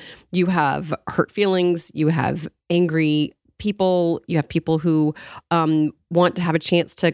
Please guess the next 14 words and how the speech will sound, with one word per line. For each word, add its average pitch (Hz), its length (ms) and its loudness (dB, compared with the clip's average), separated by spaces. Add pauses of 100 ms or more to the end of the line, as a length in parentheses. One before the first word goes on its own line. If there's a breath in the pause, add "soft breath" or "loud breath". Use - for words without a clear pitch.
(220)
kind 165 200 2
of 165 100 2
take - 220 -4
a - 40 2
pound 160 280 0
of 175 60 -2
flesh 202 320 0
for 165 180 2
what 160 220 0
they 160 100 0
feel 165 220 0
like 151 180 0
they 156 160 2
had 156 360 0